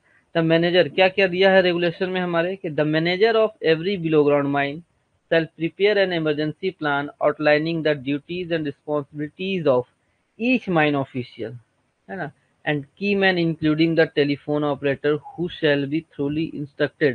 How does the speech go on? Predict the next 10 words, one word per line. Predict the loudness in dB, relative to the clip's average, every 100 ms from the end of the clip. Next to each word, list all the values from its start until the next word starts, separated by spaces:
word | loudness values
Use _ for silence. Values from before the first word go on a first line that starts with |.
| -2 _ _ _ -4
in | 0
their | 2 2
duties | 0 0 -2 -2 0
so | 0
as | 0 -2
to | 0 2
avoid | 6 8 6 2 -10 _ _ _ _ _ -2
contradict-, | 0 4 4 4 -2 _ _ _ _ _ -20 -20 _ _ -4
contradictory | -2 2 2 2 -2 2 4 4 0 -8 _ _ 0
orders | 2 2 0